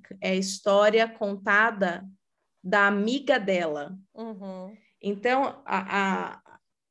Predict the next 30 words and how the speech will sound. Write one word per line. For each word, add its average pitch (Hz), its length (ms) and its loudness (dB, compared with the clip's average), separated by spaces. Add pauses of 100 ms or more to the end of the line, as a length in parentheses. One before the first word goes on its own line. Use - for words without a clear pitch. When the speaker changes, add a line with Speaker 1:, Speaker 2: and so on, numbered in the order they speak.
(180)
Speaker 1:
a 190 180 -6
personagem, 208 760 2
a 190 40 2
história 202 340 2
principal 202 420 -4
é 208 100 6
a 214 60 4
amiga 226 340 0
dela, 180 400 -4
chamada, 190 800 -2
uh, 180 200 -4 (120)
Hannah 226 460 0 (480)
Goslar, 196 680 0
e 240 100 0
ela, 220 320 2
ela 196 200 0
tá 202 140 -2
viva 190 320 -2
ainda. 185 420 -6 (1500)
É... 175 1040 -2 (600)
e 330 80 2
fala 339 340 4
sobre 277 220 4
a 254 40 4
amizade 240 380 2
que - 80 -8
elas 196 240 -2
tinham 208 240 -2
na 185 80 0
escola, 214 800 4